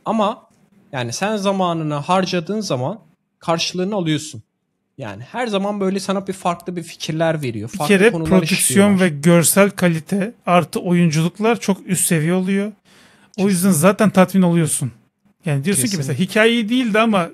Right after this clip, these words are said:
Speaker 2: görsel olarak çok tatmin oldum diyorsun.
Speaker 1: Aynen, aynen. Ya işte, ya da işte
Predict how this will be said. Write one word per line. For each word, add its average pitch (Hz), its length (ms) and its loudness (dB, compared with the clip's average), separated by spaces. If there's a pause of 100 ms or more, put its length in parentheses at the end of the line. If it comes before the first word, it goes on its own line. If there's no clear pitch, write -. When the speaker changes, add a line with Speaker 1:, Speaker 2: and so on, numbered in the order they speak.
(140)
Speaker 2:
görsel 180 380 0
olarak 202 220 0
çok - 160 -10
tatmin 165 320 -4
oldum 135 280 -6
diyorsun. - 380 -14 (640)
Speaker 1:
Aynen, 123 380 -2 (220)
aynen. 123 360 -4 (220)
Ya 135 100 -6
işte, 139 220 -6
ya 143 140 -6
da 143 40 -8
işte 131 200 -8